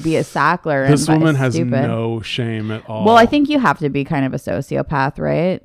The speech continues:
Speaker 2: Oh, yeah,
Speaker 1: To
Speaker 2: absolutely.
Speaker 1: be in that family at all. To
Speaker 2: Uh,
Speaker 1: marry, I mean, marrying in is almost worse 'cause it's like you chose that path.
Speaker 2: Totally. Yeah, and, like,
Speaker 1: Um,
Speaker 2: you, well, I don't know where, what her, like, birth family is,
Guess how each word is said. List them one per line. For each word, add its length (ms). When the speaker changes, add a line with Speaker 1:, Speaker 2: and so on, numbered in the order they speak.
Speaker 2:
Oh, 160
yeah, 220
Speaker 1:
To 80
Speaker 2:
absolutely. 400
Speaker 1:
be 80
in 80
that 240
family 500
at 80
all. 420
To 120
Speaker 2:
Uh, 40
Speaker 1:
marry, 360
I 100
mean, 180
marrying 400
in 100
is 100
almost 300
worse 280
'cause 200
it's 100
like 180
you 60
chose 380
that 220
path. 500
Speaker 2:
Totally. 480
Yeah, 300
and, 80
like, 160
Speaker 1:
Um, 80
Speaker 2:
you, 280
well, 160
I 20
don't 120
know 100
where, 300
what 200
her, 600
like, 220
birth 260
family 480
is, 380